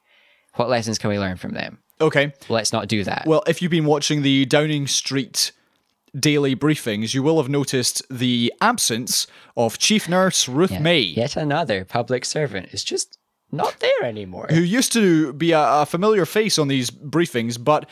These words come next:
Speaker 2: has not been seen since the Dominic Cummings scandal after she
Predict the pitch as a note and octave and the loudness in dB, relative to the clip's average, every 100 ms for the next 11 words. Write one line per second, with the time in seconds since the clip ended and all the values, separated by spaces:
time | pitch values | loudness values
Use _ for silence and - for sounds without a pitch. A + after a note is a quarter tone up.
0 | - - D3+ D#3 B3 A#3+ F#3+ E3 A3 E3+ | -20 -2 0 2 2 2 0 0 2 0
1 | A#2 D3 - _ - - F3+ G3+ E3+ F3+ | 0 -4 -6 _ -4 0 2 2 0 0
2 | D#3 E3+ E3+ F3 - F3+ F3+ C#3+ - - | 2 2 2 -2 0 0 0 -2 -2 0
3 | B2 C3 C#3+ C3+ D3 - C#3+ - G3+ G3 | 0 2 2 2 0 0 0 2 4 2
4 | G3 | 2